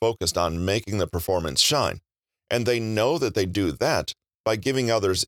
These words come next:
easy setups and premises to work with. They're not going to give others a scenario they know nothing about with a complete lack of details.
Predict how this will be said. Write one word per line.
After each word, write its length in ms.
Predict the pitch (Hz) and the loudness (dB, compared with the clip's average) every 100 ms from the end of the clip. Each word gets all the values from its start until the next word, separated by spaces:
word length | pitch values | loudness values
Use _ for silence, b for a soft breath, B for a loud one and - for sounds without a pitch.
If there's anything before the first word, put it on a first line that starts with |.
| - | -2
easy 240 | 107 95 | 0 2
setups 640 | 80 - 123 127 - - - _ | 4 4 4 2 2 2 2 _
and 200 | 104 101 - | -2 -2 -2
premises 400 | 117 98 82 76 | -2 0 2 2
to 100 | - | 2
work 180 | 80 82 - | 0 0 -2
with. 160 | 76 - _ _ _ _ _ _ _ _ | -4 -6 _ _ _ _ _ _ _ _
They're 100 | 160 | -2
not 180 | 175 147 | 0 0
going 140 | 131 110 | 0 0
to 60 | |
give 200 | 90 101 | 0 2
others 320 | 92 85 78 | 2 2 0
a 40 | 80 | 2
scenario 580 | - 90 85 90 85 64 | 2 2 2 2 2 2
they 140 | 82 | 0
know 200 | 80 87 | 0 -2
nothing 460 | 73 90 101 85 65 | 0 -2 -2 -4 -6
about 520 | 69 - 123 98 - _ _ - | -4 -2 0 0 -4 _ _ -4
with 160 | 113 | -2
a 80 | 95 | -2
complete 300 | 90 - 98 | -4 -2 0
lack 220 | 85 67 | 0 -2
of 120 | 80 | -4
details. 540 | 135 151 - 62 50 | -4 -2 0 0 -2